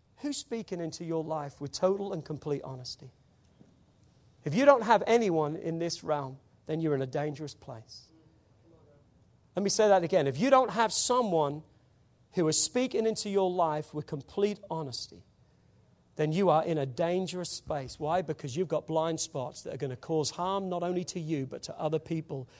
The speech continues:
around you. What does it mean when someone is honest with you?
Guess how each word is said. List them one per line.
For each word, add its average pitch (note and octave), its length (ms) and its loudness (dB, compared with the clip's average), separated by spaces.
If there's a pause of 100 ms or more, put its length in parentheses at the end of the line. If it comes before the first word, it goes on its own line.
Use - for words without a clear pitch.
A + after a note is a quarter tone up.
(200)
around C3+ 580 -6
you. G#2+ 240 -10 (2000)
What B3+ 120 4
does D4+ 120 2
it D4 80 0
mean C#4 300 2
when A3 140 4
someone A#3+ 380 6
is F#3 120 4
honest A#3 420 4
with E3 180 -4
you? A2+ 140 -8